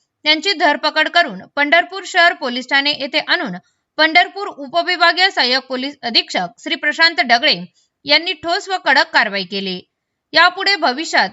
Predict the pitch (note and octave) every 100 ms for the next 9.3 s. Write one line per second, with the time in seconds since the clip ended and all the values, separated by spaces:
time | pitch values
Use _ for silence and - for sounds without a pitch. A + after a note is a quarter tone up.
0 | - D4+ E4 F4 F#4+ C4 F4+ E4+ F4 F4
1 | C#4+ A#3+ A#3 C#4 E4+ C#4+ F#3 - D4 C#4+
2 | D#4 F#4 F4 C#4 B3 A#3+ D4+ C4 F3+ F3
3 | _ _ _ E4 E4+ F#4 G4 F#4+ C#4 D4
4 | E4+ E4+ C#4 A#3+ C4+ C#4 C#4+ F4 B3+ G3+
5 | A#3+ A#3 E4 B3+ F#3+ _ _ _ _ D#4+
6 | D#4+ F#4 D#4 C4+ C4 C4 C4 D#4+ D#4 F#3
7 | - A#3+ D4+ D#4 F4+ F#4 C#4 C4+ D#4 D#4+
8 | A3+ D4 _ _ _ _ _ - D4+ F4+
9 | F#4 F4+